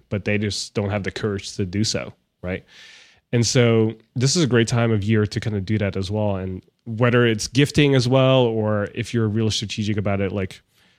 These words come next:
something like Giftology, the book, is a great resource to check out, like Brooks mentioned earlier.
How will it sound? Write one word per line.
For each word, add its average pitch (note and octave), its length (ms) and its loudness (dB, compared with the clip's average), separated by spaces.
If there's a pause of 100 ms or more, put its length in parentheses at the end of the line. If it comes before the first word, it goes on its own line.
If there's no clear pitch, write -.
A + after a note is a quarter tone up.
(100)
something B2 340 0
like A2 220 2
Giftology, G#2+ 800 0 (140)
the A2 120 0
book, G#2+ 420 -2
is G#2+ 180 -2
a G#2+ 60 -2
great G#2 340 -4
resource C#3+ 540 -4 (140)
to D3 60 -2
check D3 260 -6
out, D#3 180 -4
like A#2 200 -4
Brooks - 400 -10
mentioned B2 360 -4
earlier. B2+ 420 -2